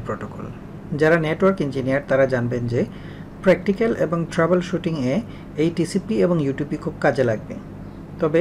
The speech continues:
এর জন্য concept খুব clear থাকতে হবে। ওএসআই reference মডেলের প্রত্যেকটা লেয়ারেই specific কিছু কাজ হয়। So, কোন লেয়ারে কী responsibility এবং কোন লেয়ারে কী কাজ হচ্ছে, এটা ঠিকমতো ধরতে পারলেই আসলে ট্রাবল শুটিং করা যায়,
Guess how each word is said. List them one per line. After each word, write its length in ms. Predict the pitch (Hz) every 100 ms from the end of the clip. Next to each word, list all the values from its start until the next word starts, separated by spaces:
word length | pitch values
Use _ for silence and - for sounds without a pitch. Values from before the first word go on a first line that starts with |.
| 202 156
এর 80 | 139
জন্য 140 | 147 165
concept 320 | 143 - 143 -
খুব 100 | 139 -
clear 240 | 147 139 135 -
থাকতে 220 | 123 120 110
হবে। 180 | - - - - -
ওএসআই 320 | 156 165 202 185
reference 320 | 180 170 175 180 156
মডেলের 300 | 147 151 143 151
প্রত্যেকটা 460 | 143 175 156 170 151
লেয়ারেই 400 | 139 139 127 113 156 190 -
specific 460 | - 185 180 196 196 -
কিছু 180 | 165 170 -
কাজ 120 | 120 -
হয়। 160 | 110 - - -
So, 80 | 170 170
কোন 100 | 180 165
লেয়ারে 240 | 185 185 180
কী 100 | 180 165
responsibility 800 | 156 165 151 - 139 123 120 - - -
এবং 140 | 135 147 -
কোন 120 | 160 143 156
লেয়ারে 260 | 160 165 160
কী 80 | 220 214
কাজ 100 | 180 -
হচ্ছে, 260 | 123 - 139 - - - -
এটা 120 | - 165
ঠিকমতো 340 | 175 165 160 160 120
ধরতে 260 | 123 - 170
পারলেই 300 | 143 117 143 226 127
আসলে 240 | - 143 143
ট্রাবল 240 | 131 127 127
শুটিং 200 | - 127 120
করা 160 | 110 104
যায়, 160 | 104